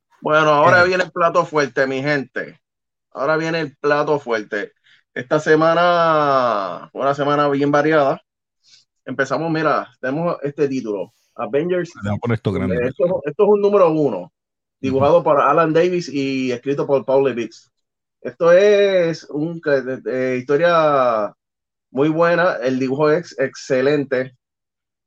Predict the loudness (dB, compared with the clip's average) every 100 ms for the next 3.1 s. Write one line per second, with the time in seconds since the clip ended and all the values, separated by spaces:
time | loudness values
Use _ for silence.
0 | -12 -8 -4 2 4 6 4 4 4 4
1 | 2 0 -2 -2 -2 0 2 2 2 -2
2 | -2 -4 -2 -2 0 -2 0 0 -2 -4